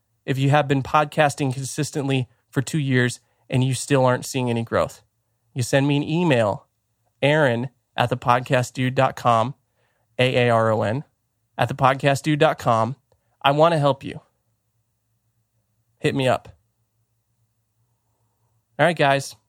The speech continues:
Thanks so much for listening. Thanks for hanging out. I feel like, I feel like there were so many other things I could have touched on, but that was a big show.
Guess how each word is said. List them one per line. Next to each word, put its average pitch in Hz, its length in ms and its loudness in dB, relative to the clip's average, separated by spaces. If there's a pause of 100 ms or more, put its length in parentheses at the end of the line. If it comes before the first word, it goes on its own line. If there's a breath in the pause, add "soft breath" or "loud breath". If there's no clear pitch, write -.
(680)
Thanks - 180 -4
so 262 80 -2
much 247 160 2
for 214 100 -2
listening. 117 400 0 (720)
Thanks 170 220 -2
for 160 100 -4
hanging 151 340 0
out. 135 220 2 (1400)
I - 60 -20
feel 196 220 0
like, 180 260 2 (400 loud breath)
I - 60 -20
feel 233 180 -6
like 190 200 2
there 170 160 0
were 151 120 4
so 170 280 -2
many 160 200 0
other 139 140 -2
things 135 220 -2
I 120 60 0
could 127 140 -8
have 117 120 -2
touched 120 300 -2
on, 113 200 0 (800)
but - 80 -18
that 196 40 -6
was 190 120 -6
a 139 40 -10
big 123 220 -4
show. - 300 -6